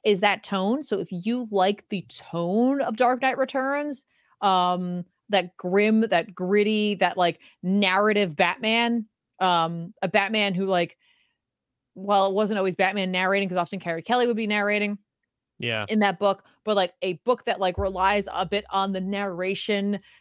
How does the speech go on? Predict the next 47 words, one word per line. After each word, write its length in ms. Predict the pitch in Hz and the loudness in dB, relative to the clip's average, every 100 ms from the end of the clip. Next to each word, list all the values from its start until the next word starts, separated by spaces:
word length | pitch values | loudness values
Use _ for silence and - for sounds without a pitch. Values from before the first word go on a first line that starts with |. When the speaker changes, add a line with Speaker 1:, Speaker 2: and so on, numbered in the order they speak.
| - | -2
Speaker 1:
to, 100 | 233 | 0
like, 320 | 185 175 - _ _ - | 2 0 -4 _ _ -6
you 100 | 196 | -4
know, 100 | 180 | 0
let 220 | 214 - | -2 0
you 80 | 247 | 0
know 220 | 214 208 | 2 2
that 140 | 190 | 2
Batman, 360 | 185 185 190 185 | 2 0 -2 -4
like, 260 | 175 165 _ - | -4 -6 _ -2
loves 260 | 226 220 - | 0 2 0
his 140 | 214 | -4
city 600 | - 262 214 202 190 175 _ - | -2 -2 0 -2 -4 -8 _ -2
or, 420 | 202 185 170 165 | 2 4 2 2
Speaker 2:
<laughs> 0 | |
Speaker 1:
like, 240 | 175 170 196 | 0 -4 -2
you 80 | |
know, 440 | 185 170 165 175 165 _ _ _ | 0 0 0 -2 -6 _ _ _
thinks 200 | 269 240 | -2 -2
about, 300 | 214 220 202 | 0 2 2
like, 240 | 202 180 - 208 | 2 0 -4 -8
the, 160 | 185 | -8
the 180 | 170 185 | -6 -2
villainy 380 | 240 247 226 208 | 2 2 2 0
or 60 | 196 | 0
whatever. 420 | 196 190 185 180 _ _ _ _ _ _ - | 0 0 -2 -4 _ _ _ _ _ _ -4
This 100 | 233 | -2
is 60 | |
a 40 | 233 | 0
book 160 | 185 - | -2 -4
for 120 | 196 | -4
you. 380 | 175 170 165 - | 0 0 -2 -4
Uh, 180 | 180 165 160 | 0 2 2
I 100 | 254 | 0
really 240 | 233 190 | 0 -2
enjoyed 260 | 165 160 160 | -2 -4 -4
it 60 | |
'cause 100 | 202 | -4
I 60 | 220 | -4
do 240 | 180 226 | -2 -2
like 160 | 202 165 | -2 -2
the 60 | 180 | -8
tone 260 | 180 160 | -8 -8
of 80 | 151 | -8
Dark 180 | 147 147 | -10 -10
Knight 120 | 156 | -12
Returns, 500 | 156 - 143 139 156 | -12 -12 -12 -12 -18